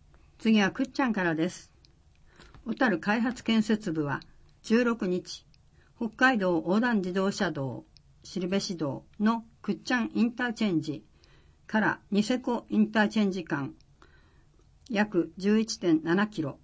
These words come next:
の事業説明会を東急コミュニティアリーナくっちゃんで開きました。試験者ら約三十人が出席し、道路の構造や盛り土部、橋梁部の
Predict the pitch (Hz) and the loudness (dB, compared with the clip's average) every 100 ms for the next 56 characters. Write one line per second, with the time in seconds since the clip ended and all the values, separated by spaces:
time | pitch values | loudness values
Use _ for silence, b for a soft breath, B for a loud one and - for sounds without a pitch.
0 | - 208 220 - 156 190 208 277 285 277 | -4 0 0 -2 -6 4 4 4 2 0
1 | 277 247 240 220 160 147 156 - b b | 0 -2 -2 0 0 2 0 -2 b b
2 | - 240 247 - 233 220 214 240 226 233 | -4 0 0 0 -2 0 2 2 0 -2
3 | 226 202 202 196 165 143 - _ - 214 | 0 0 0 0 0 0 -6 _ -6 -6
4 | - 160 139 - - 214 - - 175 165 | -2 -4 -4 -10 -6 -4 -4 -4 -4 -2
5 | 147 147 - - - _ _ - - b | -4 -4 -8 -14 -14 _ _ -20 -20 b
6 | b b - - 262 294 - 156 139 - | b b -12 -2 4 4 4 -2 -4 -8
7 | b b - 233 214 202 - 240 262 269 | b b -8 0 0 0 2 4 4 2
8 | 247 165 156 143 - 165 - 170 - - | 2 4 4 2 -4 -8 -4 -6 -6 -6
9 | 180 175 b b b b 202 226 220 180 | -6 -6 b b b b 2 4 6 4
10 | 165 160 214 220 208 214 202 202 220 - | 4 2 2 2 4 2 4 2 0 -6
11 | _ 190 202 226 208 196 156 - - b | _ 0 4 4 4 0 -2 -10 -20 b
12 | b b b - 277 262 254 208 147 151 | b b b 0 2 4 2 2 2 0